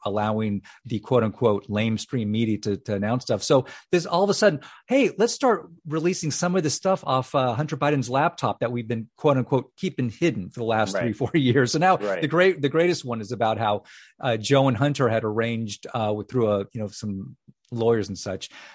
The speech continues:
Speaker 1: to discuss the purchase of five million tons of gas with the Chinese government, you know, well, C C P.
Speaker 2: Yeah.
Speaker 1: Um, and how obviously this is as corrupt as the day is long,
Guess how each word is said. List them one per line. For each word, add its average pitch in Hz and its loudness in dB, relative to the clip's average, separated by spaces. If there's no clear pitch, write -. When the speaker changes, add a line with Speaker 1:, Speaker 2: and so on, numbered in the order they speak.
Speaker 1:
to 135 0
discuss 135 0
the - -2
purchase 151 -4
of 123 0
five 143 2
million 143 -2
tons 120 -8
of 107 -8
gas 139 2
with 113 -6
the 95 -8
Chinese 110 -4
government, 139 0
you 117 -10
know, 95 -10
well, 98 -8
C - -8
C 82 -12
P. 87 -12
Speaker 2:
Yeah. 104 -4
Speaker 1:
Um, 113 -2
and 131 0
how 131 2
obviously 151 0
this 123 -4
is 117 -4
as 101 -8
corrupt - -6
as 104 -6
the 110 -10
day 110 0
is 98 -2
long, 117 2